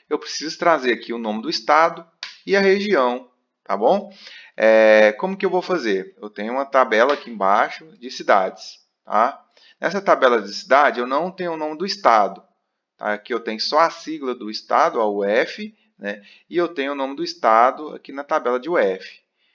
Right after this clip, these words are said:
Então, primeiramente, aqui na tabela de cidades, eu vou trazer o nome do estado, tá bom?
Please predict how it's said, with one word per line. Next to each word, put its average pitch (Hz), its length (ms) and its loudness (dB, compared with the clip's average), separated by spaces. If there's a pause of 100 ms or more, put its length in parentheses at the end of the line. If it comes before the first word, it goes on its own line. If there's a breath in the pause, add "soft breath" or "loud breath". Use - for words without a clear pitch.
(320)
Então, 170 840 -2
primeiramente, 170 800 0
aqui - 140 -16
na 165 100 -6
tabela 151 420 0
de 123 140 -14
cidades, 120 720 0
eu 113 100 -6
vou 117 140 -12
trazer 123 440 -6
o 127 60 -8
nome 127 240 -14
do 139 80 -16
estado, 101 540 0 (240)
tá - 80 -20
bom? 147 340 -2